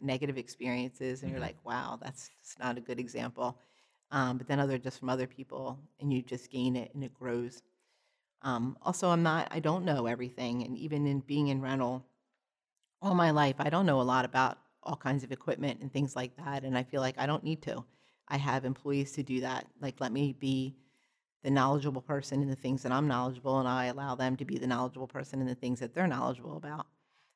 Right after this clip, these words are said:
Speaker 1: And, um, I don't have to act like I know it all. You know, I have them to do that for me, so.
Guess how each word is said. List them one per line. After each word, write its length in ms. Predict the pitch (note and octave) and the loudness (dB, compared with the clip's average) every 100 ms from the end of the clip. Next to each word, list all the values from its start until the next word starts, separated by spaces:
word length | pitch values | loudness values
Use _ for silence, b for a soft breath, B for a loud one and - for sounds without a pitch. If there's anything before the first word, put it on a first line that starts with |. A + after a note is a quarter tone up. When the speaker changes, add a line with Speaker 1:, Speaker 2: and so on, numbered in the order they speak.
| _ - | _ -2
Speaker 1:
And, 420 | C#3+ B2+ B2+ B2 | 2 2 2 0
um, 420 | A#2+ C3 A#2 B2 - _ _ _ _ | -4 -4 -4 -6 -12 _ _ _ _
I 40 | C#3 | -6
don't 140 | C3 | -2
have 180 | C#3 C3 | 0 -2
to 120 | - | -4
act 160 | C3 B2 | -8 -6
like 100 | - - | -10 -6
I 100 | B2+ | -4
know 240 | B2+ C3 | -4 -4
it 80 | C3 | -8
all. 260 | - C#3+ - _ | -8 -10 -12 _
You 120 | D3+ C#3 | -4 -2
know, 40 | |
I 60 | C3 | -2
have 240 | C#3 B2+ | -4 -4
them 180 | B2+ B2+ | -4 -4
to 100 | B2+ | -6
do 140 | - - | -10 -8
that 160 | B2 - | -8 -6
for 120 | C3+ | -4
me, 220 | B2+ C3+ C3 | -4 -6 -8
so. 280 | A#2+ A#2 | -4 -4